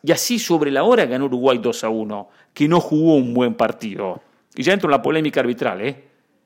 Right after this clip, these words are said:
Pero la bronca es, pierde un partido que tenía un punto de oro, para Chile era un punto de oro.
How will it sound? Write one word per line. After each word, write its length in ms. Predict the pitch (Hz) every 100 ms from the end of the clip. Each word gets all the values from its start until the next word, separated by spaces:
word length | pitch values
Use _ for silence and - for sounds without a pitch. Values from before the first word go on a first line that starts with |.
| _ _ _ _
Pero 140 | 127
la 100 | 151
bronca 420 | 175 240 233 160
es, 300 | 185 226 - _ _ _
pierde 240 | 202 247
un 140 | 208 156
partido 440 | 151 - 233 214
que 120 | 151
tenía 340 | 131 147 202 214
un 140 | 160
punto 460 | - 262 254 170 131
de 100 | 147
oro, 400 | 240 240 151 147
para 160 | 139
Chile 220 | - 254
era 100 | 208
un 100 | 165
punto 380 | 143 220 226 175
de 100 | 143
oro. 540 | 214 156 110 107 -